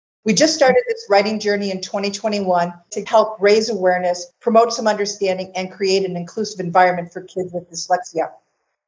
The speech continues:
Now, I know that's a long story to get to the second section, which is the workplace. Since you don't outgrow dyslexia, our goal is to bring awareness to project manager team leads on how to support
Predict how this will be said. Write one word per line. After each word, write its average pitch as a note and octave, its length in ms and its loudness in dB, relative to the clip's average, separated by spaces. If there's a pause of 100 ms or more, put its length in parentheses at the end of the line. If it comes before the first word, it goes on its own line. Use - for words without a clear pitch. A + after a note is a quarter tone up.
(140)
Now, A3 120 4
I A3 80 4
know C#4 120 6
that's D4 200 2
a B3 60 2
long A3 280 2
story G#3+ 440 0
to G#3 140 -8
get G3+ 200 -2
to - 80 -14
the F#3+ 100 -8
second A3 360 -2
section, E3 340 -4
which E3+ 160 -10
is F#3+ 140 -8
the G#3 100 -2
workplace. F#3+ 580 -2 (560)
Since - 340 -8
you G#3 120 -8
don't B3+ 400 0 (100)
outgrow A3+ 400 2
dyslexia, F#3 800 -6 (580)
our G#3+ 220 4
goal G#3 220 0
is G3+ 140 -6
to G3+ 80 -8
bring G3 180 -4
awareness F#3 400 -4
to F3+ 100 -16
project F#3+ 400 -4
manager F3+ 460 -8
team F3+ 320 -8
leads G3 240 -2
on F3 100 -2
how A3 200 0
to C#4 100 -4
support C4 600 -2